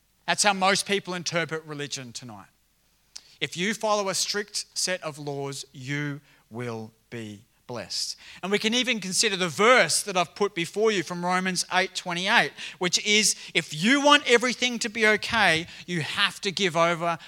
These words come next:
control of your life to God." Now, that is partly true, but it doesn't have the context in it for us.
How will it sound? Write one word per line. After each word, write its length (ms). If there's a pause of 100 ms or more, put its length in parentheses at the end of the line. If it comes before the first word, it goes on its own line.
control 720
of 180
your 140
life 580 (240)
to 120
God." 420 (640)
Now, 100
that 180
is 160 (100)
partly 560
true, 480 (320)
but 100
it 120
doesn't 360
have 260
the 80
context 680 (100)
in 160
it 200 (200)
for 320
us. 400